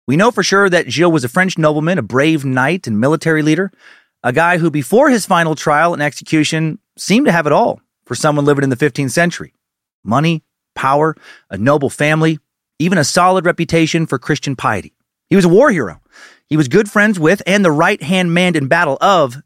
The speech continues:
Saint Joan of Arc. At the height of his wealth and power, he was a celebrated knight, a baron,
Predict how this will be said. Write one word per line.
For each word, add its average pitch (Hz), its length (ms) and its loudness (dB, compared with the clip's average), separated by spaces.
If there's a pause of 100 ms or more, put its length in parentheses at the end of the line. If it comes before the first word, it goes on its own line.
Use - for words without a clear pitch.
Saint 131 320 -4
Joan 156 160 2
of 131 120 0
Arc. - 280 -6 (540)
At - 60 -12
the 104 60 -6
height 156 200 0
of - 20 0
his 123 100 -2
wealth 160 220 2
and 110 100 -6
power, 202 380 0 (300)
he 127 100 -10
was 113 100 -8
a - 60 -4
celebrated 214 480 0
knight, 147 240 -2
a 117 60 -8
baron, 202 460 2